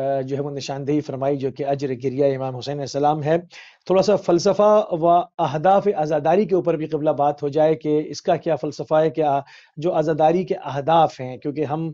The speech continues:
अ, अज़-, अज़ादारी जो मनाते हैं मुख्तलिफ़ मुल्कों के अंदर, मुख्तलिफ़,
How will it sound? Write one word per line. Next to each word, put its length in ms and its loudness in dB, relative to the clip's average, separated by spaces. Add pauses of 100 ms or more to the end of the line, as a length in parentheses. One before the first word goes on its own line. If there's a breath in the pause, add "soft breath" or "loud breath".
(400 soft breath)
अ, 60 2 (380)
अज़-, 180 0
अज़ादारी 680 0
जो 140 0
मनाते 440 0
हैं 160 -2
मुख्तलिफ़ 480 0
मुल्कों 320 -2
के 100 -4
अंदर, 300 0
मुख्तलिफ़, 580 -4